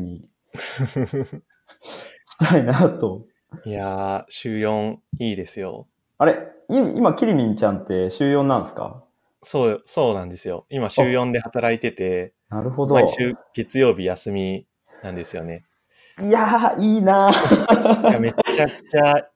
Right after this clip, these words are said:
Speaker 2: いいですね。なんか、まあ、ふ-、普通にすごく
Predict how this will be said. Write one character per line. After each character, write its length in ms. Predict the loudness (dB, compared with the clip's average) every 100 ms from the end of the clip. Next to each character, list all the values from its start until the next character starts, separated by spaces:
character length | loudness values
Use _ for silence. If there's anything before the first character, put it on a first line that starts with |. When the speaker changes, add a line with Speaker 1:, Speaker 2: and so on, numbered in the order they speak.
| -4
Speaker 2:
い 280 | -2 0
い 40 | 0
で 120 | -4
す 140 | -6
ね。 340 | -8 -6 -8 -10 _ _ _ _ _ _ _ _ _ _ -12
な 140 | -8
ん 40 |
か、 400 | -8 -2 0 0 -4 _ _ _ _ _ _ _ -20 _ _ _ _ _ _ _ _ -6
ま 100 | -4
あ、 60 |
ふ-、 120 | -4 -12
普 120 | -20
通 360 | -10 2 4 4
に 100 | 2
す 140 | 0
ご 140 | 0 0
く 380 | -2 -4 -4